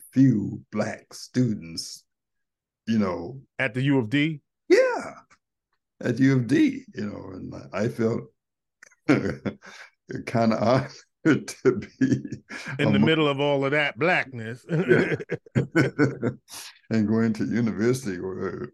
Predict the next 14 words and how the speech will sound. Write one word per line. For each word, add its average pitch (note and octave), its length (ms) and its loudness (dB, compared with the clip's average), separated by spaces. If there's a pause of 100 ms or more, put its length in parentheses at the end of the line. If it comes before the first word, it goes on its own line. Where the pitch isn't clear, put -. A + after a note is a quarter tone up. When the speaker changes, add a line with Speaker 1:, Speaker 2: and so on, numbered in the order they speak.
Speaker 1:
very G#2+ 320 4
few D3+ 220 4
blacks F#2+ 400 -2
were F2+ 100 -10
going, F2 480 -10 (220)
you E2 80 -14
know. E2 140 -14
Speaker 2:
Uh-huh. G2+ 320 -6 (640)
Speaker 1:
That A#2 180 -6
was - 200 -14
a F#2 100 -6
good C#3+ 260 0
experience, A2+ 800 -2
though. D#2 340 -16